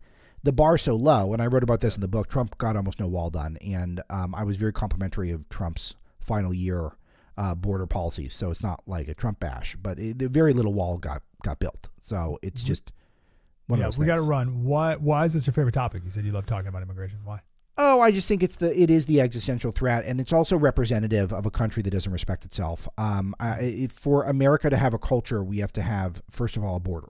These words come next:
Speaker 1: I, I just don't see how you have a culture with no border. If you don't care who's coming in and out of the country, then you don't care about your culture.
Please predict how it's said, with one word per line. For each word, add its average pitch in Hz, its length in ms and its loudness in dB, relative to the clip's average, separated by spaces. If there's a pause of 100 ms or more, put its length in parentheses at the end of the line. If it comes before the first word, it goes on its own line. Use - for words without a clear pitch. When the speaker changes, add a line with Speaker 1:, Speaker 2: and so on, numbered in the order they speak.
Speaker 1:
I, 95 340 -6
I 107 40 0
just 110 160 -2
don't 113 160 -2
see 110 120 -4
how 107 80 2
you 101 120 0
have 92 80 -2
a 90 60 -6
culture 98 320 -4
with 90 80 -6
no 90 80 -4
border. 90 360 -4
If 101 140 -6
you 110 80 -4
don't 117 140 -2
care 110 220 -2
who's 101 160 -4
coming 98 260 -2
in 92 80 -2
and 92 80 -4
out 85 100 -2
of 82 60 -6
the - 80 -8
country, 92 400 -6
then 82 280 -8
you 90 140 -8
don't 90 160 -6
care 101 140 -6
about 82 120 -6
your 87 120 -10
culture. 90 420 -6